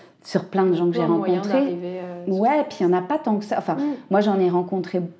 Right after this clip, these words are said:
Speaker 1: pas mal maintenant, des costumiers et des chefs costumiers. Et en fait, il y en a, enfin, si, il y en a bien sûr qui ont eu un parcours plus standard,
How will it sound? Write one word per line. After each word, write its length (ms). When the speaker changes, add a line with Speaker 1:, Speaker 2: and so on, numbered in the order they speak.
Speaker 1:
pas 120
mal 220
maintenant, 340
des 160
costumiers 440
et 40
des 120
chefs 200
costumiers. 600
Et 40
en 100
fait, 260
il 40
y 20
en 60
a, 240
enfin, 260
si, 260
il 60
y 60
en 120
a 100
bien 160
sûr 200
qui 60
ont 140
eu 60
un 80
parcours 340
plus 240
standard, 480